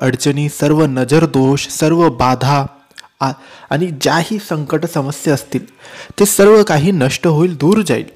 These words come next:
आणि यासाठी तुम्हाला फक्त दही भात लागणार आहे. तुम्ही एक वाटी भात शिजवून घ्या. ज्या दिवशी तुम्हाला हा उपाय करायचा असेल, म्हणजे श्रावण संपल्यानंतर, तुम्ही दुसऱ्या, तिसऱ्या, चौथ्या दिवशी सुद्धा करू शकतात,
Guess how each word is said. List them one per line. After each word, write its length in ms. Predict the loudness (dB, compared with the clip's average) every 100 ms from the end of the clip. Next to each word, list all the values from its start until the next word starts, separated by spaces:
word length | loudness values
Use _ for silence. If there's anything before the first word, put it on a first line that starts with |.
| _ -20 _ -8
आणि 120 | 0 2
यासाठी 360 | 2 0 -4
तुम्हाला 260 | -2 0 0
फक्त 340 | -2 -4 -2
दही 360 | 0 2 2 2
भात 360 | 0 -4 -4
लागणार 400 | -2 -4 -4 -6
आहे. 180 | -6 -8 -14 _ _ -20 -20 -6
तुम्ही 180 | -2 2
एक 220 | 2 2
वाटी 280 | 2 2 0
भात 400 | -2 -2 -2 -4 -20 _
शिजवून 440 | -2 2 2 2 0
घ्या. 160 | -2 -2 0
ज्या 120 | 2
दिवशी 260 | 2 -2 -4
तुम्हाला 260 | -2 -2
हा 160 | -2 -2
उपाय 420 | -2 -2 -4 -4 -8 -20 -20 _ -2
करायचा 400 | 2 2 2 0
असेल, 240 | -2 -4
म्हणजे 200 | -4 -2
श्रावण 400 | -2 0 0 -2
संपल्यानंतर, 760 | -4 -6 -4 -2 0 -2 -2 -8 -8 _ -4
तुम्ही 160 | -2
दुसऱ्या, 280 | -2 0 -2
तिसऱ्या, 360 | -2 -2 -2 2
चौथ्या 280 | 2 2
दिवशी 260 | 2 2 0
सुद्धा 320 | 0 0 0
करू 200 | 4 4
शकतात, 360 | 2 0 -4